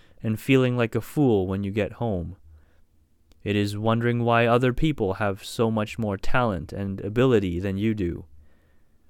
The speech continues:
It is feeling incredibly ugly and sexually unattractive.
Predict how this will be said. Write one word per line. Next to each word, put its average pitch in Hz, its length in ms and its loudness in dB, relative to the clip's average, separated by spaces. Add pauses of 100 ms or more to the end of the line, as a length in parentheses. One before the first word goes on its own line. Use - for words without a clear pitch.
(240)
It 123 140 -2
is 127 180 -2
feeling 156 440 0
incredibly 151 760 0
ugly 104 460 2
and 101 280 -4
sexually 131 600 -2
unattractive. 107 760 -4